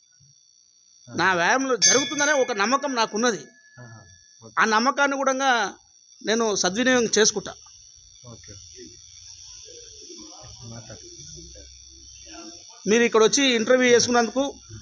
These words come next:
Speaker 1: మా తరపున, మా దేవస్థానం పంతుల తరపున, దేవస్థానం కమిటీ తరపున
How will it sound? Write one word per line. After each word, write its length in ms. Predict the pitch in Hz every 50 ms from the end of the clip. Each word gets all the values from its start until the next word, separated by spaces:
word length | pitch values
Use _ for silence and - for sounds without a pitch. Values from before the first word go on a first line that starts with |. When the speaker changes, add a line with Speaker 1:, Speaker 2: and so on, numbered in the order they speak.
| 113 117 - - - - - - - - -
Speaker 1:
మా 220 | 180 170 190 220
తరపున, 520 | 220 226 220 220 208 247 254 254 262 262 - - - - - - - _ - - - -
మా 140 | 233 175 175
దేవస్థానం 640 | 170 170 185 220 226 214 - 233 226 226 226 226 - - - - - - - - 277
పంతుల 280 | 175 202 185 226 233 233
తరపున, 560 | 226 233 220 208 220 226 226 226 233 233 - - - - -
దేవస్థానం 420 | 175 185 208 202 - 220 208 190
కమిటీ 280 | - - 185 208 196 240
తరపున 520 | 196 226 220 208 226 214 226 - - -